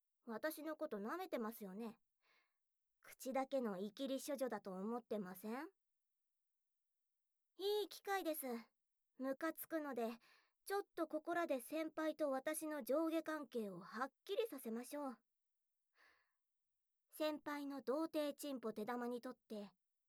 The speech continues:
延々泣くまでいじめてあげます。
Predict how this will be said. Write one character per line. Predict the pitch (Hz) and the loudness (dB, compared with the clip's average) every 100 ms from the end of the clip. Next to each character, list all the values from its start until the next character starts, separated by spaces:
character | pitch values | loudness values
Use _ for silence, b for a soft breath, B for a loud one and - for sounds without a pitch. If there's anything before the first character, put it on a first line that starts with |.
| _ _ - | _ _ -8
延 | 233 320 453 508 277 | -2 0 0 0 0
々 | 208 | 0
泣 | 208 208 | 0 0
く | 269 | 0
ま | 277 262 | 2 2
で | 233 | 0
い | 196 | 0
じ | 240 | -2
め | 254 | -2
て | 254 | 0
あ | 262 262 | 0 2
げ | 269 | 0
ま | 294 | -2
す。 | - | -2